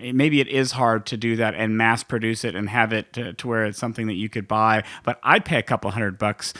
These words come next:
for a good quality earbud to be that custom fit to have. As it is, I either get good quality earbuds that don't fit or I get low quality earbuds that are custom fit. I kinda would like them to meet somewhere in the middle, and, uh,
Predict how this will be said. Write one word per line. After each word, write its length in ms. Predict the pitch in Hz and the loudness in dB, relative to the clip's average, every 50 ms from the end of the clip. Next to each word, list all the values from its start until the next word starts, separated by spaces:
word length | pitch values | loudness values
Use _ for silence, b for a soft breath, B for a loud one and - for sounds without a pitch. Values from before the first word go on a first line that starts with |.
| B B B | B B B
for 280 | - - 139 123 120 - - - | -6 -2 0 0 0 0 0 0
a 140 | 120 110 | 2 2
good 400 | 101 - - 151 160 175 160 - | 0 2 2 4 4 4 2 -2
quality 800 | - - - - 147 156 165 165 160 147 127 110 101 101 104 127 B B B B B B B B B B - | -10 -4 2 6 6 8 8 6 6 4 4 4 4 2 2 0 B B B B B B B B B B -6
earbud 640 | - 147 127 127 123 110 120 117 117 113 113 110 113 b b b b b b | 0 4 4 6 6 6 4 4 4 4 2 0 -2 b b b b b b
to 240 | - - 131 120 110 | -6 -2 -2 -2 -2
be 300 | 113 117 - 127 127 123 | -2 0 2 2 4 4
that 260 | 117 120 113 - - | 4 4 2 2 0
custom 480 | - - - 127 - - - 127 113 107 | -4 -4 -2 -2 -2 -2 -2 0 0 0
fit 300 | - - - 113 104 - | -2 -2 -2 -2 -2 -2
to 100 | - 113 | -4 -6
have. 380 | 98 104 107 101 98 92 90 101 | -4 -2 -2 -2 -2 -2 0 0
As 160 | 110 107 110 | -2 -2 -2
it 100 | 117 117 | 0 2
is, 360 | 135 143 143 143 143 123 - - | 4 4 4 4 4 2 0 0
I 120 | 127 117 | 2 4
either 240 | 117 123 123 123 120 | 4 4 4 2 2
get 320 | 110 123 117 110 - 113 | 2 2 0 0 -2 -2
good 200 | 110 139 143 156 | 2 2 2 2
quality 540 | 151 - - 156 147 143 147 139 131 127 123 | 2 2 4 4 6 6 6 4 4 4 4
earbuds 540 | 131 127 127 123 131 127 131 127 123 117 - | 4 2 2 4 4 4 4 4 4 0 -4
that 180 | - 104 - - | -6 -4 2 6
don't 240 | 147 151 160 151 | 6 6 6 6
fit 340 | - - 160 151 151 151 - - | 4 4 4 4 4 2 0 -2
or 160 | - 117 113 | 0 0 2
I 100 | 110 107 | 0 0
get 260 | 101 107 110 - - | -2 -4 -6 -6 0
low 160 | 110 123 131 135 | 2 2 2 4
quality 520 | - 151 139 127 127 123 120 120 117 117 | 4 4 4 4 4 2 2 0 0 0
earbuds 540 | 117 117 110 113 117 117 113 107 107 - - | 0 0 0 0 0 0 0 -2 -4 -8 -8
that 180 | - 107 107 - - | -8 -8 -8 -2 2
are 180 | 120 120 113 | 4 4 4
custom 400 | - - 117 104 - - 104 101 | 2 -2 -6 -6 -6 -6 -8 -8
fit. 280 | 92 - 107 104 101 - - | -6 -4 -4 -6 -6 -6 -8
I 60 | 123 | -12
kinda 340 | 107 - - 127 123 120 117 | -10 -8 -8 -6 -4 -4 -4
would 180 | 113 113 110 107 | -4 -4 -4 -2
like 300 | 110 110 110 110 - - | -2 -2 -2 -4 -6 -8
them 240 | 117 110 110 110 | -6 -4 -4 -4
to 140 | 104 - 107 | -6 -6 -6
meet 240 | 107 110 110 - - | -6 -4 -6 -6 -8
somewhere 280 | - 117 110 107 107 104 | -10 -8 -6 -4 -4 -4
in 80 | 104 | -4
the 60 | 104 | -4
middle, 360 | 98 101 101 101 101 101 98 95 | -4 -4 -4 -4 -4 -6 -6 -6
and, 200 | 92 95 95 92 | -6 -6 -6 -6
uh, 140 | 92 92 | -6 -8